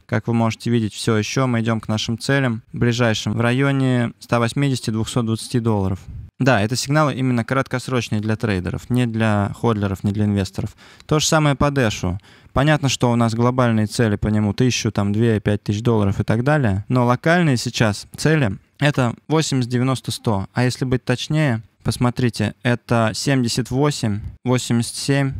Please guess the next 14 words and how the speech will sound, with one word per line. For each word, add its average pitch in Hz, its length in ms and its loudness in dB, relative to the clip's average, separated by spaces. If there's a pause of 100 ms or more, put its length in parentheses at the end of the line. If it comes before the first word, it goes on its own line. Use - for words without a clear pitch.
и 123 560 2
девяносто 120 480 0
семь. 101 300 -2
Примерно 117 420 0
вот 110 100 -6
эти 107 180 -4
цели. 101 460 -2
Почему? 160 400 2
Потому 135 320 0
что 139 220 -2
у 139 40 2
нас 139 220 0
с - 140 -8
вами 127 380 0